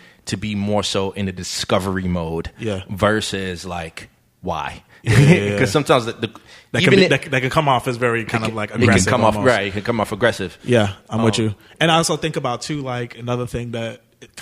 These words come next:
Speaker 2: a lot of time gets missed is also, like, you know, how your, the lessons and things that were put into you as far as, like, when you were growing up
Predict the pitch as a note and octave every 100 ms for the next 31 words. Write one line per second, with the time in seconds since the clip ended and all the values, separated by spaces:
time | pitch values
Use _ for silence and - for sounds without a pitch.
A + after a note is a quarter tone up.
0 | - G#2+ A2+ A#2 A2+ A2+ G#2+ G#2 C#3+ G3
1 | A2+ A2 A2 G#2 A2 G#2 G#2 - _ _
2 | _ _ _ _ - A2 A2 G2+ G2 F#2
3 | _ - - - - D3+ B2 A2+ A2+ -
4 | A2+ A#2 B2+ C3+ A#2+ G#2+ G#2+ A2 A2 G#2+
5 | G#2+ G#2+ - _ _ _ _ _ _ _
6 | _ _ _ - C#3 - B2+ D#3+ A#2+ A2
7 | G#2+ A2 - - - A#2+ A2 G#2+ G#2 G2+
8 | _ - - A#2 A2+ G#2 G#2+ G#2+ F#2+ B2+
9 | G#2 -